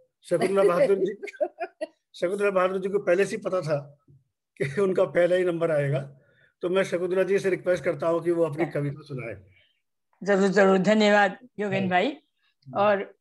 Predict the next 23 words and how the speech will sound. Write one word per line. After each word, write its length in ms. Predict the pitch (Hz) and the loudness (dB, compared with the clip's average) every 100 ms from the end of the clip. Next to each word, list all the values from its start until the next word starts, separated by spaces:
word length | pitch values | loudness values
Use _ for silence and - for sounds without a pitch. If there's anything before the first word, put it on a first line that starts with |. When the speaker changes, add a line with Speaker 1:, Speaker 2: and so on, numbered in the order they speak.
| 247 | -8
Speaker 3:
बुजुर्गों 500 | 220 220 220 226 240 | -2 -2 0 -2 2
के 140 | 240 | 2
इस 160 | 214 - | 2 -2
चमन 240 | 220 233 | -2 -2
में 300 | 220 214 208 - | -2 -4 -8 -4
सभी 260 | 208 220 | -2 0
का 120 | 208 | 0
स्वागत 400 | 202 214 185 208 208 | 0 2 2 0 -2
है। 240 | 247 285 - _ _ | -2 -4 -10 _ _
एक 200 | 208 220 | -8 -4
बात 220 | 202 208 220 | 0 0 -2
ये 60 | |
कहना 280 | 202 208 208 | -4 -2 -2
चाहूंगी 480 | 208 196 202 208 277 - _ _ _ | -2 -4 -4 -6 -8 -10 _ _ _
कि 420 | 233 214 196 - - _ _ - | 2 4 2 0 -8 _ _ 0
हंसो, 240 | 226 302 | 4 6
हंसो, 340 | 254 240 269 254 | 6 6 4 2
खूब 340 | - 269 208 | 2 0 0
हंसो, 320 | 220 254 233 170 - _ 208 | -2 0 0 -2 -10 _ -6
हंसना 300 | 214 247 233 | -4 2 2
जरूरी 440 | 220 220 226 240 | 2 2 0 0
बात 340 | 190 196 233 214 | 4 4 4 0
है। 260 | 190 156 | -4 -4